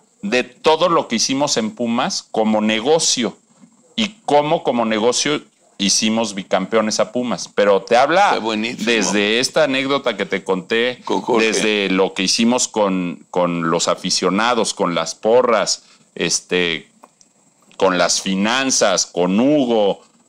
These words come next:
Speaker 1: O sea, no, no, no,
Speaker 2: ¿En
Speaker 1: trae
Speaker 2: un solo capítulo?
Speaker 1: Sí, sí, sí.
Speaker 2: Guau.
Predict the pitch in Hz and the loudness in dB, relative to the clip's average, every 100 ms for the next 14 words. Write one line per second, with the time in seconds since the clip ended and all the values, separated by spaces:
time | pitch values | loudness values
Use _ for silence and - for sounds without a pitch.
0 | - - 87 110 113 104 120 185 175 165 | -8 -6 0 0 2 0 0 0 0 2
1 | 175 113 117 127 156 156 147 120 110 113 | 0 2 2 2 2 0 2 0 -2 -2
2 | - 113 131 - - 139 208 202 - 185 | 0 0 0 -2 -4 -4 -2 -2 -4 -2
3 | 104 110 - | -2 -2 -6